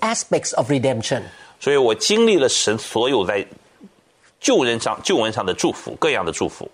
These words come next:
Speaker 1: I received Jesus Christ into my life in nineteen eighty-one.
Speaker 2: 所以我在一九八一年就领受神而重生得救。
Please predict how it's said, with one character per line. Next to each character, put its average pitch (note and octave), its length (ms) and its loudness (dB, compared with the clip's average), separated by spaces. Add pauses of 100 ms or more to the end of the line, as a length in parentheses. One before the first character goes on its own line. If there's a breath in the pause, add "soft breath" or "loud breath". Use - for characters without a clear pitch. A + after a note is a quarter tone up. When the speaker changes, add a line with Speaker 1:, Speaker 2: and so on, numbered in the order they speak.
(180 loud breath)
Speaker 1:
I D3 160 0
received E3 520 2
Jesus G#3 340 2
Christ G3 440 0
into F#3+ 220 2
my E3+ 220 2
life E3+ 320 2 (340 loud breath)
in F3 280 4
nineteen E3+ 560 2 (500 soft breath)
eighty-one. G3 600 2 (560 soft breath)
Speaker 2:
所 - 20 -2
以 B2+ 60 2
我 B2+ 140 4
在 C3 200 0 (100)
一 F#3 100 0
九 B2 160 0
八 D3 300 -4
一 F3+ 140 -2
年 F2 340 -2
就 F#2+ 160 0
领 E2+ 260 -4
受 A#2 240 0
神 E2+ 380 -2 (340 soft breath)
而 E2 140 -6
重 - 220 -6
生 E2 200 -4
得 D2+ 160 0
救。 - 220 -2